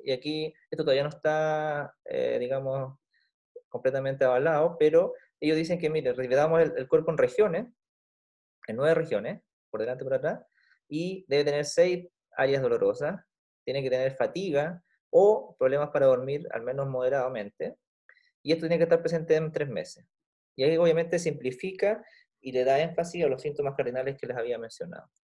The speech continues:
Probablemente sean los futuros criterios de la fibromialgia. Ahora, la fibromialgia no está en el gess.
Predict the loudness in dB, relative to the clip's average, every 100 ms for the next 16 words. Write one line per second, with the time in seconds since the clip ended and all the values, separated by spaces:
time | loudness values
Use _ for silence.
0 | _ _ 0 0 -2 -6 -6 -4 -6 -10
1 | -6 -4 -4 -2 -2 -2 -4 -8 _ _
2 | _ _ -8 -6 -6 -6 -6 -8 -14 -18
3 | _ _ _ _ -20 -6 2 4 4 4
4 | 2 4 2 2 0 0 0 0 0 4
5 | 6 6 -2 -16